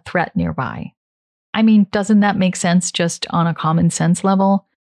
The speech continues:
From a physiological perspective, if your sensory neurons are detecting something that feels a little off or scary or unknown,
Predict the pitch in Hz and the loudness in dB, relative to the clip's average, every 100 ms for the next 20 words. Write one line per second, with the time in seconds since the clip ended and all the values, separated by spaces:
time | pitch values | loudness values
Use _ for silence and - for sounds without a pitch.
0 | _ _ _ _ _ _ - 220 196 - | _ _ _ _ _ _ 0 2 2 -2
1 | 240 220 180 180 226 220 165 170 - 156 | 0 0 2 0 0 -2 -2 -2 -2 -6
2 | - 175 160 - 170 208 214 - 220 220 | -4 -4 -4 -6 -6 -2 -2 0 0 0
3 | 233 202 180 170 196 180 156 160 165 175 | 0 2 4 4 4 2 0 -2 -2 -2
4 | 180 175 233 226 190 185 - 220 190 175 | -2 -2 -4 -2 0 0 2 0 2 2
5 | 170 - 170 175 - 160 175 190 - 208 | 2 0 0 0 -2 -4 -2 0 0 2
6 | 214 214 - - - - 226 208 208 202 | 2 0 -4 -6 -6 -4 -2 0 2 2
7 | 196 180 - 185 196 196 185 180 180 | 0 -2 -2 2 4 6 4 4 4